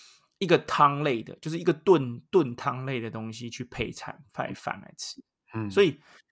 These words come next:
Speaker 1: 他们很少会真的是那种，就除，除非真的没有办法，就是叫便当，或干-，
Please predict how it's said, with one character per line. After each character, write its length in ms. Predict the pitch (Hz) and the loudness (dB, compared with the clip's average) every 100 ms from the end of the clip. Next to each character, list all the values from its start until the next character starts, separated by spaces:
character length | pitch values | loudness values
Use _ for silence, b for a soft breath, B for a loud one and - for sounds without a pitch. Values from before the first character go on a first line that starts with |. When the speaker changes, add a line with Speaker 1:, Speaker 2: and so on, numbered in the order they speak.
| _ | _
Speaker 1:
他 80 | 214 | 2
们 100 | 214 | 2
很 220 | 139 151 | 2 0
少 220 | 170 113 | 0 0
会 120 | 120 | 0
真 160 | 143 143 | -2 -2
的 80 | 135 | -4
是 160 | 135 131 | -4 -6
那 100 | 131 | -6
种， 180 | 104 110 | -8 -14
就 120 | - 156 | -8 -6
除， 180 | - | -6
除 160 | 143 160 | -4 0
非 60 | 156 | 2
真 160 | 175 | 4
的 80 | 170 | 4
没 100 | 139 | 4
有 80 | 135 | 4
办 240 | 139 120 | 4 2
法， 180 | - 110 | -2 -6
就 80 | 117 | -8
是 80 | 120 | -2
叫 200 | 127 113 | 0 0
便 200 | 110 104 | -2 -6
当， 200 | 104 104 | -8 -10
或 80 | |
干-， 120 | 110 | -8